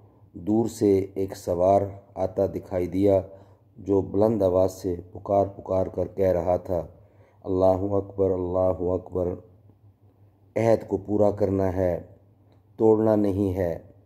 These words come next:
لوگوں نے بغور دیکھا تو وہ سوار حضرت عمر بن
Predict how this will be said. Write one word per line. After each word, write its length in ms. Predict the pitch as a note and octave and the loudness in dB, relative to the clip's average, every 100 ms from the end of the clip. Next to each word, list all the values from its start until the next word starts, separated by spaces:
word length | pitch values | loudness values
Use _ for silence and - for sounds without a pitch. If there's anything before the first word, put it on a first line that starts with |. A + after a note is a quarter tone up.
| _ _ _ _ _ _ - | _ _ _ _ _ _ -2
لوگوں 380 | G2 G#2 G#2+ | 2 4 4
نے 300 | A2 G#2 G2 - - _ _ | 2 2 -2 -8 -20 _ _
بغور 480 | - F#2 F2+ G2 G#2+ | -6 -2 0 2 2
دیکھا 500 | G2+ A2+ A2 G#2+ G2 G2+ | 2 -2 -2 -4 -6 -8
تو 80 | G2 | -4
وہ 160 | F#2+ G2+ | -2 -2
سوار 420 | G2+ F#2 G2 G2 F#2 | 0 2 4 4 2
حضرت 360 | F2+ G2+ - | -2 -4 -4
عمر 240 | G#2 G#2 G2+ | -2 -2 -2
بن 380 | E2 F#2+ F2+ | -2 -2 -4